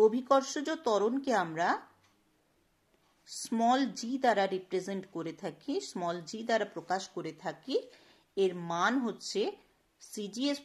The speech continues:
পদ্ধতিতে নশো একাশি সেন্টিমিটার per second square, আর এসআই পদ্ধতিতে, সিজিএস পদ্ধতিতে নশো একাশি সেমি per second square, আর এসআই পদ্ধতিতে নাইন পয়েন্ট এইট meter per second square।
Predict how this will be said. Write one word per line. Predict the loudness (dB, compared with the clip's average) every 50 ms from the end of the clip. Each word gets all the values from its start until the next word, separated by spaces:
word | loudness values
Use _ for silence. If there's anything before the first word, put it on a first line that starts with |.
| 0
পদ্ধতিতে | 0 0 0 0 -6 -6 -4 -4 -8 -6 -2 -2 0 0 0 0
নশো | 0 -4 -4 -6 -4 0 2 2 2 2
একাশি | 2 -2 -2 -2 -2 -2 -4 -4 -2 -4
সেন্টিমিটার | -6 -6 -6 -4 -4 -6 -6 -4 -6 -6 -8 -6 -2
per | -2 -2 -2 -2 -8
second | -8 -8 -6 -6 -6 -6 -6 -6 -10
square, | -8 _ 2 4 4 4 4 0 -4 -20 _ _ _ _ _ _ _ _
আর | -4 -4 -4 -8 _ _ _ -2
এসআই | -2 -2 0 -2 0 0 0 -2 -4 -8 -6 0
পদ্ধতিতে, | 0 0 0 -2 -10 -10 -10 -10 -12 -14 -10 _ -4 -4 -4 -6 -10 _ _ _ _ _ _ _ _ _ _ _ _ _ _ _ _ -20 -18 -8
সিজিএস | -8 -8 -6 -4 -4 -4 -4 -6 -2 -2
পদ্ধতিতে | -2 0 0 -2 -6 -6 -6 -8 -4 -2 0 0 0 -2 -4 -10 -8 -4 -4
নশো | -4 -6 -4 -2 -2 -2 -2
একাশি | 0 -2 -6 -4 -4 -4 -4 -4 -6 -10 -18 -20 -20 _ _ _ -14
সেমি | -10 -8 -8 -6 -6 0 0
per | 0 0 2 -2
second | -4 -2 -2 -4 -4 -4
square, | 0 0 2 2 2 0 -2 -4
আর | -4 -4 -2 -4
এসআই | -4 -2 -2 -4 -2 0 -2
পদ্ধতিতে | -4 -2 -4 -8 -4 -4 -6 -4 -4 -6 -4 -4 -4
নাইন | -4 -2 -4 -4 -4 -4
পয়েন্ট | -4 -4 -4 -6 -6 -6
এইট | -6 -6 -6 -8 -6 -6
meter | -6 -8 -8 -10 -2 0
per | 0 0 0 -4 -18 _ _ _ _ _ _ -18 -12 -10
second | -10 -10 -8 -6 -6 -6 -4 -6 -8
square। | -6 -2 0 0 0 0 -6